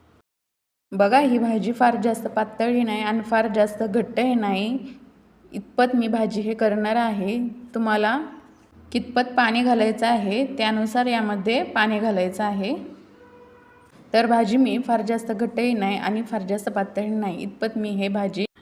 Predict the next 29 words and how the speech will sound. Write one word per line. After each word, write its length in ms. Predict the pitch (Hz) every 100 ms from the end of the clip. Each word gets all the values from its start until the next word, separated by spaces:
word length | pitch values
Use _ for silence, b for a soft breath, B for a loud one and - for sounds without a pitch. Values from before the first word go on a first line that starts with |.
| - -
या 200 | 233 247
भाजीला 480 | 262 220 220 208
दणदणीत 520 | 220 226 226 220 240 240
अशी 200 | - 226
मस्त 320 | 226 233 -
उकळी 280 | 214 226 240
काढायची 460 | 226 214 196 202
आहे. 320 | 208 196 196 285 - - - - - - - - -
आपला 260 | 180 202 240
शेपू 380 | 240 233 233 269
आणि 240 | 233 220
डाळ 280 | 214 214 202
आधीच 400 | - 196 208 262
शिजलेला 420 | 254 202 220 220
होता, 460 | 233 226 214 226 262 254 - B B - _
त्याच्यामध्ये 420 | 214 226 240 226
शेंगदाण्याचं 560 | 247 247 214 214 220 220
वाटण 320 | 214 208 220
नंतर 380 | 226 220 214 240
घातलं. 480 | 247 233 214 214 320 - - - - -
शेंगदाण्याचं 640 | 254 226 220 214 240 240
कूट 240 | 247 247 240
यामध्ये 340 | 220 226 226
घातल्यानंतर 680 | 247 240 233 240 240 233 220
मस्त 340 | 233 269 - 233
अशी 220 | 233 220
उकळी 260 | 220 226
काढलेली 420 | 247 233 208 208 208
आहे. 340 | 220 202 185